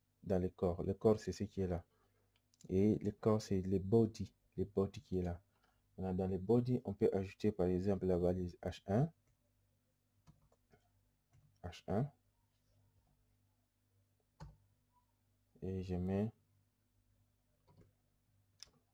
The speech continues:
ma première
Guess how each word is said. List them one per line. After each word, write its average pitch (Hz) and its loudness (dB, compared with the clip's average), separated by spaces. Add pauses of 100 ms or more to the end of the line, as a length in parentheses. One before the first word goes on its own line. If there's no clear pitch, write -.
(120)
ma 90 -4 (3250)
première 92 -2